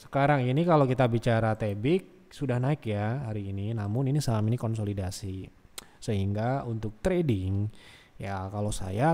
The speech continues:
tentu menunggu dia sudah tidak konsolidasi lagi dengan ditandai dia naik di atas dua belas, eh sorry, dua puluh dua empat puluh atau dua ribu dua ratus lima puluh ke atas. Baru mungkin akan menarik. Ya, karena di sini kalau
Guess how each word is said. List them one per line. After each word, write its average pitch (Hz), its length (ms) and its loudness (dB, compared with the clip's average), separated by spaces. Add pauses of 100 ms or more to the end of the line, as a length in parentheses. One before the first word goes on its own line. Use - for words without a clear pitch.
tentu 143 480 0
menunggu 113 480 0
dia 143 400 4 (280)
sudah 123 420 2
tidak 120 320 -2
konsolidasi 120 640 2
lagi 151 320 0
dengan 113 480 2 (160)
ditandai 113 640 2
dia 127 160 2
naik 139 240 0
di 120 80 0
atas 104 240 0
dua 101 220 0
belas, 107 260 0 (480)
eh 120 180 2
sorry, 117 300 2
dua 131 300 6
puluh 131 260 4
dua 120 220 6
empat 127 260 0
puluh 113 320 0
atau 110 160 -4
dua 113 160 0
ribu 110 320 -2
dua 110 160 0
ratus 101 320 -8
lima 104 240 -4
puluh 104 160 -4
ke - 80 -6
atas. - 640 -10 (420)
Baru 107 300 2
mungkin 110 240 2
akan 101 320 -4
menarik. 101 720 -4 (1040)
Ya, 139 240 0
karena 113 480 2
di 160 100 4
sini 156 240 2
kalau 170 320 4